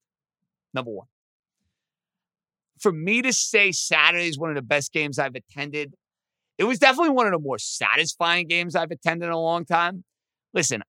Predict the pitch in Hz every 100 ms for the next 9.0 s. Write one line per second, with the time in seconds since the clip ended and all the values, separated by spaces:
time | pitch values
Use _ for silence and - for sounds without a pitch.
0 | - 175 220 208 190 185 170 - 156 151
1 | 156 135 127 117 113 117 110 123 117 104
2 | - - 120 127 120 - - - - 135
3 | 123 110 92 - - 151 196 180 175 170
4 | 170 156 139 131 117 107 113 _ _ _
5 | - - - 165 185 180 170 139 - 113
6 | 107 143 _ 131 131 135 123 123 123 120
7 | 123 135 - _ _ _ _ 120 120 -
8 | _ - 139 143 139 123 127 123 123